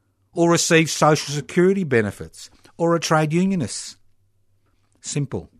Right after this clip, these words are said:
So this program is about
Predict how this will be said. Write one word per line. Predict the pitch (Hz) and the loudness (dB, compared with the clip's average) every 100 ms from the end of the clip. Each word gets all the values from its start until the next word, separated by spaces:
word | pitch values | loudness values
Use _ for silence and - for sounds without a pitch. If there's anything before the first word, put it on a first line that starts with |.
| _ _ _ _ _ _ _ _ _ _ _ _ _ | _ _ _ _ _ _ _ _ _ _ _ _ _
So | - | -6
this | 165 - | -4 -4
program | - 175 160 131 110 98 98 _ _ _ _ _ | 0 4 4 4 -2 -2 -8 _ _ _ _ _
is | 151 | -2
about | 147 135 135 131 - | 0 2 4 2 -2